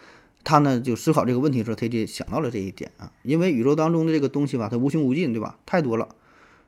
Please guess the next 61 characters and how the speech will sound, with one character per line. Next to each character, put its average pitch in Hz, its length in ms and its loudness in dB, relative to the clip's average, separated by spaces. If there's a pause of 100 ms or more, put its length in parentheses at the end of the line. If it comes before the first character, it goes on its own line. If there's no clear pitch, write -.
所 196 140 4
以 175 80 8
当 185 160 4
我 185 60 4
们 143 160 4
发 160 180 2
现 170 140 0
一 143 100 2
个 175 120 0
红 135 180 0
色 180 100 0
苹 139 180 -2
果 165 140 -2
的 123 120 -4
时 127 140 -4
候， 117 220 -2
仅 151 160 -2
仅 120 140 0
是 135 180 -4
在 135 160 0
一 113 140 -2
个 127 140 0
无 160 260 0
穷 165 280 0
小 - 220 -2
的 123 260 -2
程 92 280 -6
度 120 160 -2
上 110 280 -2
提 101 260 -2
供 127 200 2
了 92 140 -2
证 98 240 -4
实。 - 300 -16 (1080)
毕 190 160 6
竟 202 160 6
非 160 240 6
黑 156 160 4
色 139 140 0
的 131 100 2
东 113 160 -4
西 110 140 -6
太 147 240 0
多 113 140 -2
太 120 180 -4
多， 98 240 -6 (260)
但 196 160 6
是 190 140 4
呢， 165 240 2 (1300)
即 196 140 6
使 180 100 4
这 190 120 6
样， 143 280 4
这 170 120 0
个 151 60 4
矛 123 180 4
盾 156 120 2
仍 165 80 0
然 175 140 0
存 110 180 -6
在， 185 240 -2